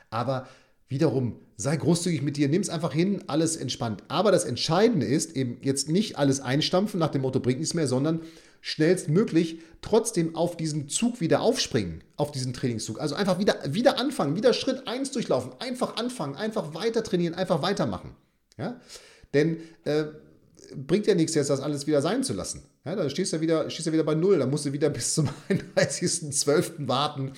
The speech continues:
bis du dir neue Ziele setzt. Das ist ja Quatsch. Ja? So, und das sind jetzt die sieben Schritte, die du durchläufst. Und das ist mir das Wichtige. Setze dir ein Ziel. Dieses Ziel muss dich motivieren. Es muss dich, es muss dich,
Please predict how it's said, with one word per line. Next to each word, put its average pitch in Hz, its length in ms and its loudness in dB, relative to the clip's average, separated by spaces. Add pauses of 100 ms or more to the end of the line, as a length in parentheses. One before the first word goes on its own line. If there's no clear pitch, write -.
(300)
bis 139 140 -2
du 143 60 -2
dir 135 140 2
neue 139 240 6
Ziele 247 240 6
setzt. 107 240 -2
Das 147 60 0
ist 165 40 -4
ja 165 80 0
Quatsch. - 380 -6 (160)
Ja? 180 220 -6 (260)
So, - 300 0 (340)
und 156 200 -2 (220)
das 285 180 2
sind 269 160 0
jetzt 226 320 0
die 170 100 -2
sieben 202 300 0
Schritte, 143 600 0 (720)
die 135 300 -2
du 180 260 2
durchläufst. 139 540 2
Und 139 100 -2
das 240 120 6
ist 233 60 -2
mir 214 80 4
das 170 120 4
Wichtige. 147 400 -2 (120)
Setze 139 400 0
dir 180 140 2
ein 156 140 0
Ziel. 117 280 -2
Dieses 117 300 -6
Ziel 151 240 2
muss 170 260 4
dich 180 180 -4
motivieren. 131 500 0
Es 113 180 -4
muss 175 300 2
dich, - 400 -2
es 139 160 -4
muss 165 220 0
dich, - 360 -4